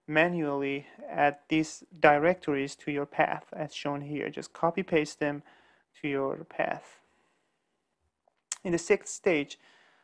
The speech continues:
uh, you have to install zlib. This is the stage that is missing from most of the sources out there, and that's what I had issues with, and I, and, and I was, and I wasn't able to, to,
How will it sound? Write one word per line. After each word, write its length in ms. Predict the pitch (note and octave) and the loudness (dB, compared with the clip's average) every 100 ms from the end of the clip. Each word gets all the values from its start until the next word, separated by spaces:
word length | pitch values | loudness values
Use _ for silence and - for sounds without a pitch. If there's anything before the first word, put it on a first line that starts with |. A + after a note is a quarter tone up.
| _ _ | _ _
uh, 60 | - | -8
you 160 | D3+ D3+ | -4 0
have 180 | D#3 - | 0 0
to 80 | |
install 420 | D#3+ D3 - C#3 - | -2 -2 -2 0 -2
zlib. 500 | C#3+ D3 D3 D3 - _ _ _ _ _ _ | -6 -8 -8 -6 -10 _ _ _ _ _ _
This 160 | E3+ G3 | -4 0
is 80 | |
the 100 | F#3 | 2
stage 380 | F3 - E3 D3+ | 0 4 6 6
that 140 | D3+ D3 | 4 2
is 160 | C#3+ | 0
missing 380 | D3+ D#3+ E3+ F3+ | 0 0 2 -2
from 220 | E3+ D3 | -2 -4
most 280 | C#3+ D#3+ - | -2 -2 0
of 80 | F#3 | -2
the 80 | F3 | -2
sources 380 | - D#3 D3 - | -2 -2 -2 -4
out 320 | D3+ D3 D3 | 0 0 0
there, 220 | D3 D3 | -2 -2
and 100 | D3 | -2
that's 220 | D3 D3 - | -4 -4 -8
what 300 | - D3 D3 - | -4 -4 -4 -2
I 140 | D#3 | 0
had 240 | D#3+ D#3 - | 0 -2 -4
issues 460 | D#3 - D3 C#3+ | -6 -4 -4 -6
with, 140 | D3 C#3+ | -8 -8
and 120 | D3 | -6
I, 200 | D3 D3 - _ _ _ | -6 -8 -14 _ _ _
and, 400 | D3+ D3+ C#3+ D#3 - G3 | -10 -8 -10 -12 -16 -4
and 100 | D#3 | -2
I 60 | |
was, 220 | D3 D3 - | 0 -2 -2
and 120 | D#3+ | -2
I 80 | D3+ | 4
wasn't 280 | D#3 F#3 F#3 | 6 6 4
able 160 | D#3+ | 2
to, 280 | D#3+ - D3 - - | 0 -4 -10 -14 -8
to, 260 | D3+ D3 | -6 -8